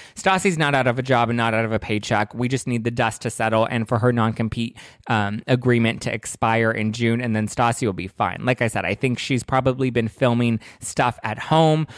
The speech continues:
during her pregnancy. She'll probably release something on YouTube or probably something to launch her podcast when she brings that back, but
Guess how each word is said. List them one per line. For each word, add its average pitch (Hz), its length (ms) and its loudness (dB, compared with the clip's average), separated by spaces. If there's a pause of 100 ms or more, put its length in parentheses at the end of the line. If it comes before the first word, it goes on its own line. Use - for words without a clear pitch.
(180)
during 120 260 4
her 107 120 2
pregnancy. 156 640 0
She'll 131 200 0
probably 120 320 0
release 117 340 -2
something 110 400 -6
on 104 160 -4
YouTube 143 600 2 (320)
or 113 420 0
probably 123 540 0
something 120 360 -2
to 123 120 -4
launch 113 380 0
her 110 180 0
podcast 135 640 -4
when 113 100 -6
she 113 160 -10
brings 107 280 -4
that 143 220 -2
back, 127 280 -2
but 107 220 -2